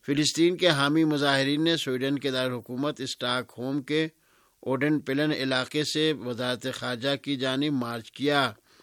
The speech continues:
اس دوران وہ فلسطین کی آزادی کا نعرہ لگا رہے تھے۔ مظاہرین غزہ پر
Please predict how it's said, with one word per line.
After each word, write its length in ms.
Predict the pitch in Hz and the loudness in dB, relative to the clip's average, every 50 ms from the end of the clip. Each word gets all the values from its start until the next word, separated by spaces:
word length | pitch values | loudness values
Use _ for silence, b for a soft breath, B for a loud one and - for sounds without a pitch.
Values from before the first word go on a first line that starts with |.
| b b b b b b b b | b b b b b b b b
اس 160 | - 147 139 127 | -2 0 4 4
دوران 360 | 156 151 156 156 165 180 180 | 6 6 6 6 6 6 6
وہ 120 | 175 175 | 6 4
فلسطین 640 | 165 - 156 143 147 139 - - 151 160 165 165 143 | 4 2 0 -2 -2 -2 0 2 2 2 2 2 0
کی 160 | - 170 160 | 2 2 4
آزادی 560 | 151 143 135 123 135 131 131 120 143 156 143 | 4 4 4 2 2 0 0 0 0 -2 0
کا 180 | 139 147 147 143 | 2 2 2 2
نعرہ 440 | 135 123 120 123 127 127 127 127 | 2 0 0 0 0 0 0 -2
لگا 400 | 123 120 120 117 117 120 120 120 | -2 -4 -4 -4 -4 -4 -4 -2
رہے 260 | 117 117 110 117 117 110 | -4 -4 -4 -6 -8 -8
تھے۔ 360 | - - 135 143 143 127 104 - b b b b b b b b | -4 -2 0 2 2 2 0 -4 b b b b b b b b
مظاہرین 540 | - 120 123 143 151 147 151 156 165 185 190 | -6 -2 2 4 6 6 8 6 6 6 4
غزہ 360 | 175 147 147 131 117 147 160 | 4 2 0 0 0 0 0
پر 220 | 151 - 160 156 | 0 2 0 0